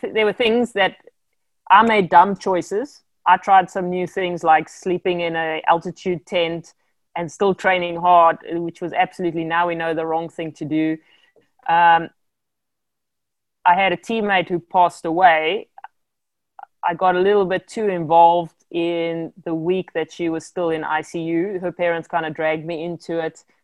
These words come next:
The team was away. I was the only one in Calgary. I really thought she's gonna pull through, and as it turns out, you know,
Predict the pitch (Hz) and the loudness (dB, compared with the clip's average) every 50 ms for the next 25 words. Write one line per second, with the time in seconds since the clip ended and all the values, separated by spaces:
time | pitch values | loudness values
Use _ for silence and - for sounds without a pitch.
0 | _ _ - 156 - - 214 202 190 180 175 170 170 156 165 170 170 165 165 160 | _ _ -20 -20 -10 -8 -4 -4 -2 -2 -2 -2 -2 -2 -2 -4 0 2 2 2
1 | 165 165 165 165 165 160 165 156 - 170 156 160 170 170 170 165 165 165 165 165 | 2 4 2 2 2 2 -2 -4 -6 -4 -4 -4 -4 -4 -6 -6 -4 -4 -6 -6
2 | 160 - - 170 165 165 160 - - 180 160 160 165 165 165 165 165 160 156 - | -8 -10 -10 -8 -8 -8 -10 -10 -4 -2 0 0 0 -2 -4 -4 -4 -6 -8 -10
3 | _ _ _ _ _ _ _ _ _ _ _ _ _ _ _ _ _ _ _ _ | _ _ _ _ _ _ _ _ _ _ _ _ _ _ _ _ _ _ _ _
4 | _ _ _ _ - 180 185 185 190 185 180 180 - - 190 185 175 - - 180 | _ _ _ _ 4 4 6 6 6 4 2 2 0 -2 -4 -4 -4 -4 -4 -6
5 | 170 151 175 175 170 151 - - 185 175 180 180 - - - 180 175 175 170 160 | -4 -4 -4 -6 -6 -8 -4 0 2 2 2 0 -2 -2 -2 0 2 2 0 0
6 | 160 156 165 156 170 160 - - 180 170 165 160 165 156 156 156 - 170 160 160 | -2 -4 -4 -4 -6 -10 -8 -6 -6 -4 -4 0 2 2 2 2 0 -6 -8 -6
7 | 160 156 156 | -6 -6 -8